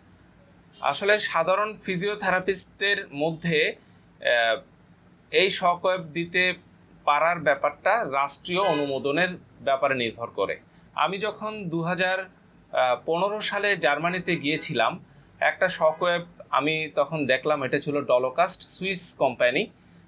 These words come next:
তো আমরা যখন গিয়েছি, সেখানে আমাকে আগে ওরা জিজ্ঞেস করলো যে, "আপনি কি, আপনি কি physiotherapist?" আমি বললাম, "না।" "আপনি কেন এটা জিজ্ঞেস করলেন?" তো ওরা বলল যে, "Physiotherapist হলে ও আমাকে এটা দেখাবে না, কারণ ফিজিওথেরাপিস্টদের এটা দেওয়ার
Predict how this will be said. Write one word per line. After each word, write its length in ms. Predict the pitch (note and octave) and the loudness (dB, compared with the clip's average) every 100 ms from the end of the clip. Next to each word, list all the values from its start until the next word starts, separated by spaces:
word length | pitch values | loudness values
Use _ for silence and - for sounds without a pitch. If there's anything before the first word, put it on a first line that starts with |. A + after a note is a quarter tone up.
| _ - | _ 0
তো 240 | C3 C3 | 2 4
আমরা 320 | B2 C#3+ F3 | 4 4 2
যখন 320 | F#3+ F#3+ G3+ | 0 -2 -6
গিয়েছি, 500 | E3+ F#3+ F#3+ - D3+ | -2 -2 0 -2 -2
সেখানে 420 | F3+ - E3 E3+ F3+ | -2 -4 -4 0 2
আমাকে 420 | D#3 E3 F#3 F3+ | 2 0 2 4
আগে 260 | C#3+ C#3+ | 4 2
ওরা 180 | D3+ D3+ | 2 2
জিজ্ঞেস 320 | C3+ C#3 D3 | 2 -2 -2
করলো 240 | - D3+ F#3 | -2 -2 -2
যে, 120 | E3 | 0
"আপনি 300 | C3+ - C3+ | 0 0 -4
কি, 280 | - G2 E2+ - - - _ - - _ - | -6 -12 -16 -20 -20 -20 _ -20 -20 _ -6
আপনি 200 | A2+ D3 | -4 -4
কি 100 | E3 | -6
physiotherapist?" 920 | - C#3+ E3+ F3 E3+ E3 C3+ - - - - - - - - | -4 -2 -2 -2 -2 -2 -2 -4 -12 -20 -20 -20 -20 -18 -2
আমি 240 | B2+ D#3 | 0 0
বললাম, 340 | D#3+ E3 E3 D#3+ | -2 -2 -2 0
"না।" 120 | D3+ | 0
"আপনি 240 | C#3 D3 | 0 0
কেন 200 | - C#3 | 2 2
এটা 180 | D3+ D#3+ | 2 0
জিজ্ঞেস 280 | C3+ C#3+ D3 | 0 -4 -2
করলেন?" 320 | C#3+ C#3+ G#3+ - _ _ _ - | -2 -2 -6 -12 _ _ _ -2
তো 80 | C#3+ | 2
ওরা 220 | E3+ G#3 | 4 2
বলল 380 | G#3 E3 G3 B3+ - - _ - | 2 2 2 0 -6 -20 _ -8
যে, 140 | D3+ | -6
"Physiotherapist 800 | D3 F#3 G3+ G3+ G3 F#3+ G3+ - | -4 -2 -2 0 0 0 -2 -2
হলে 320 | G3 A#3 C4 - - - - - | 2 2 2 -6 -20 -20 -10 -2
ও 300 | D#3 E3+ D3 | -2 2 2
আমাকে 300 | C#3+ D#3 E3 | 2 2 2
এটা 160 | E3 | 4
দেখাবে 360 | C#3 C3+ E3+ F3 | 2 0 0 0
না, 120 | A3 | 0
কারণ 260 | E3+ D3 D3 | 2 0 -2
ফিজিওথেরাপিস্টদের 1000 | F3 E3+ G3 F#3 E3+ F3 E3+ - G3+ A3+ | -4 -2 0 2 2 2 -4 -2 0 2
এটা 280 | C3 D3+ | 0 2
দেওয়ার 280 | C#3 C3+ F#3+ | 4 4 4